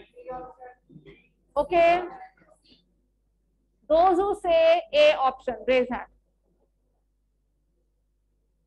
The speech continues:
The first option was? Huh. Okay, giving views. That is totally wrong option because we are not to use the subject with I N G form.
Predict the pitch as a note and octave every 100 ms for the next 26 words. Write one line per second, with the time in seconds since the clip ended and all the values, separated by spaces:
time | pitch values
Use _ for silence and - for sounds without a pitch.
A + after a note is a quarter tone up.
0 | _ _ C4+ C#4 E4 F4 F4+ E4 F4+ E4
1 | E4+ F#4 - _ _ _ _ _ _ _
2 | _ _ E4 F#4+ F#4 F#4 G4 F#4 - _
3 | _ _ - A#3 - _ _ _ - -
4 | D#4+ C4+ - _ _ _ - B3+ A#3+ -
5 | G3+ G3+ E4+ E4 G4+ F#4+ D4 D4 C4+ A#3
6 | - _ _ _ - D4 D4 F#4 G4+ F#4+
7 | G4+ G4 G#4+ A4 D#4+ D4 D#4 D#4+ D#4+ F4
8 | E4+ E4+ F#4 C#4 D#4+ D#4+ D#4+ D4 D#4 E4
9 | D#4 C#4+ C#4 D#4 E4 - _ _ _ _
10 | _ - - - C4+ A#3 D#4 C#4+ E4 -
11 | C4 B3+ A#3+ A#3 A#3+ G3+